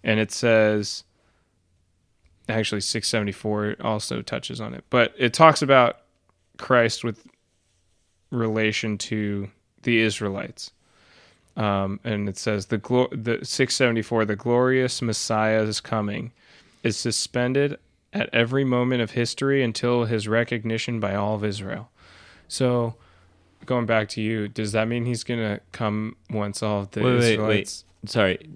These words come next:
Speaker 2: where did you read that?
Speaker 1: Six seventy-four, the first line.
Speaker 2: Oh, okay. Sorry, I was looking, I was trying to find you, so I wasn't listening because I was trying to find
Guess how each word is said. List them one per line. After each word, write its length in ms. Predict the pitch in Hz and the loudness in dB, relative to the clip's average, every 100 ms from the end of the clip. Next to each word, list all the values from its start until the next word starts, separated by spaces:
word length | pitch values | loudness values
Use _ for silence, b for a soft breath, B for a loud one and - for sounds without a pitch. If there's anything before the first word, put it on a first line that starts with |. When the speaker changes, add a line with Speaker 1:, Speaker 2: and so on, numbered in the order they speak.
| - | -14
Speaker 2:
where 280 | - 101 110 | -8 -2 0
did 80 | 113 | 0
you 120 | 127 | -2
read 160 | 127 131 | -2 -4
that? 80 | 135 | -4
Speaker 1:
Six 340 | 131 127 113 | -4 -4 -4
seventy-four, 540 | - 117 110 98 107 101 | -2 -2 -2 -4 -2 -2
the 60 | 95 | -2
first 320 | - 104 - | -4 -4 -4
line. 160 | 104 101 | -2 4
Speaker 2:
Oh, 520 | 113 113 110 101 87 - | 8 8 8 6 2 -2
okay. 240 | 98 90 | -2 -2
Sorry, 260 | - 98 87 | 0 4 4
I 80 | |
was 220 | 98 120 104 | 4 4 2
looking, 440 | 98 101 98 - - | 2 0 -2 -6 0
I 100 | 92 | 2
was 100 | 107 | 4
trying 180 | - 113 | 2 0
to 60 | |
find 340 | 92 - 90 101 | 0 0 0 0
you, 140 | 110 | -2
so 160 | - 107 | 2 4
I 20 | |
wasn't 300 | 98 117 113 | 4 4 2
listening 460 | 98 - 107 117 123 B B B - | 0 0 -2 -2 -6 B B B 4
because 300 | 113 110 101 | 4 6 8
I 60 | |
was 100 | 104 | 6
trying 160 | - 107 | 6 2
to 80 | 98 | 4
find 360 | - 95 95 | 2 2 2